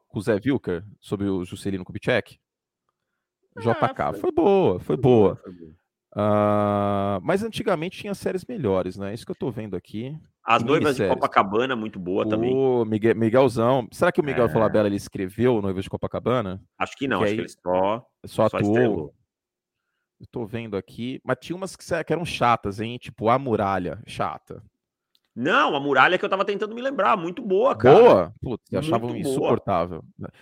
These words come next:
Speaker 1: Pô, Presença de Anitta.
Speaker 2: Ah! Top um, ponto.
Speaker 1: Presença de Anitta era, mano,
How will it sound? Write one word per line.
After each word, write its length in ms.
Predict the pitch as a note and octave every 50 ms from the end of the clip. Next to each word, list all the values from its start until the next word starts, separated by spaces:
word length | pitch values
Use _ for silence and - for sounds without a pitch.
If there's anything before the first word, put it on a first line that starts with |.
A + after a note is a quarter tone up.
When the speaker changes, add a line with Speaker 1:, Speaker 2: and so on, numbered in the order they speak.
| - _ -
Speaker 1:
Pô, 120 | A#3 F3+
Presença 480 | - - - D3 A#2+ B2+ D3 C#3+ - G#3
de 120 | F3 B3+
Anitta. 520 | B3+ F#3+ E3+ F3+ A#3 - - D3 G2 - - - _ _ _ - _ -
Speaker 2:
Ah! 960 | - D3+ G3 A3+ A#3+ B3 A#3+ A#3+ A#3 A3+ A3 G#3 G3+ F#3 F3 D#3+ C3+ A#2 G2+ - - _ _ _ _ -
Top 320 | D#3 F#3 F#3 - F3+ F3
um, 340 | F3+ G3+ G3 D#3+ A#2+ F2+ F2 _ _ _ _ _ -
ponto. 440 | C3 D3 D#3+ C3+ A2+ - F#2 D#2 _ _ _ _ _ _ _ _ _ -
Speaker 1:
Presença 400 | A2 A2+ G2 - A#2 - D#3+ C3+
de 100 | A#2 C#3
Anitta 340 | B2 A2 G#2+ A2+ - - D#3+
era, 200 | E3+ F3+ G#3 B3+
mano, 380 | D#4+ C#4+ G3+ D#3 A2 G2 F2+